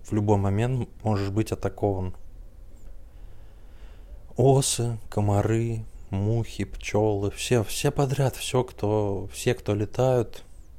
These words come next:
ползают, могут тебя укусить. Ты в постоянной опасности находишься. Я знаю то, что есть еще какие-то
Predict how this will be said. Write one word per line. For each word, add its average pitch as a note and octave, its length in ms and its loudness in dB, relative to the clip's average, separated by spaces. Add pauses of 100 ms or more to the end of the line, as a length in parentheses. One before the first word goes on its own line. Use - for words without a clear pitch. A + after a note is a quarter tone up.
(280)
ползают, A2+ 640 2 (540)
могут G#2+ 360 2
тебя G2+ 240 -2
укусить. - 640 -6 (240)
Ты A#2 100 0
в - 40 -8
постоянной G#2+ 500 0
опасности G2 540 -2
находишься. F#2+ 640 -10 (1500)
Я G2 80 -2
знаю G2+ 220 0
то, G2+ 120 -2
что - 200 -10
есть G2+ 160 -2
еще - 120 -6
какие-то G2+ 500 -4